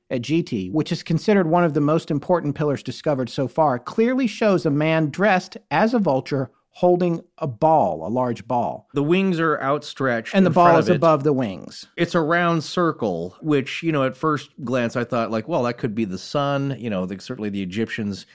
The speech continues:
Speaker 2: the scarab rolled the sun across the sky, or the, or full moon. But in this case, it's believed to be a representation of the head. And think about it as a stick man,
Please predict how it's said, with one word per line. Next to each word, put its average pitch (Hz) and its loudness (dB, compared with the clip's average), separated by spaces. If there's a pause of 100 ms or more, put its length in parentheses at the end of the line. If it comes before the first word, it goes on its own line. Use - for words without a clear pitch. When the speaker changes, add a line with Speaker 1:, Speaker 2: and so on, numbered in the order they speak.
(200)
Speaker 2:
the - -8
scarab 113 -2
rolled 101 -4
the 90 -8
sun 117 -4
across 101 -6
the 92 -10
sky, 107 -4
or 123 -2
the, 117 0
or 113 -2
full 120 -2
moon. 127 0 (420)
But 147 -2
in 160 0
this 220 0
case, 220 -2
it's 135 -6
believed 156 -2
to 156 0
be 135 0
a 127 -2
representation 127 -4 (500)
of 127 -4
the 127 0
head. 110 0
And 131 -8
think 131 -4
about 123 0
it 113 -2
as 110 0
a 110 -4
stick - -8
man, 90 -2